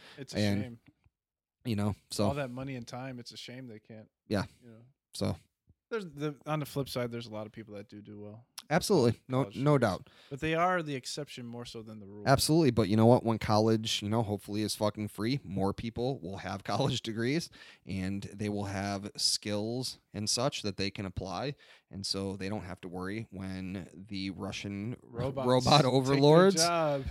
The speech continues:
Speaker 1: <laughs>
Speaker 2: take their goddamn jobs. They took my job.
Speaker 1: Damn
Speaker 2: Uh,
Speaker 1: it.
Speaker 2: so, I mean, I guess we're sending, we're sending, I believe Russia is actually sending the robots into space. So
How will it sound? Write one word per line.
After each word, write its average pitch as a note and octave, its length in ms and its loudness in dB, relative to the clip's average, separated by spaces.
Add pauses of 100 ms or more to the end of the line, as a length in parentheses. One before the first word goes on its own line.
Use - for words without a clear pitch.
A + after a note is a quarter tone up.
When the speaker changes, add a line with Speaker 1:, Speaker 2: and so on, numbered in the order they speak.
Speaker 1:
<laughs> - 140 -16
Speaker 2:
take C3 220 2
their C#3+ 100 6
goddamn D#3+ 600 10
jobs. G3+ 420 10
They E3+ 80 8
took F#3 240 2
my F3+ 140 0
job. G3 680 12 (180)
Speaker 1:
Damn A3 260 6
Speaker 2:
Uh, B2+ 100 4
Speaker 1:
it. - 80 -10 (340)
Speaker 2:
so, A#2 240 0 (260)
I A2 100 -2
mean, A#2 180 2
I G#2+ 80 2
guess A#2+ 200 4
we're B2 120 4
sending, B2+ 420 2
we're D#3+ 120 -2
sending, G#3 500 0 (360)
I D3 40 -12
believe F3 180 2
Russia D3+ 240 4
is A#2 100 2
actually A2 280 0
sending A2+ 280 0
the G2+ 80 -2
robots G2+ 440 2
into G2+ 340 -4
space. B2+ 380 -2
So G#2 360 2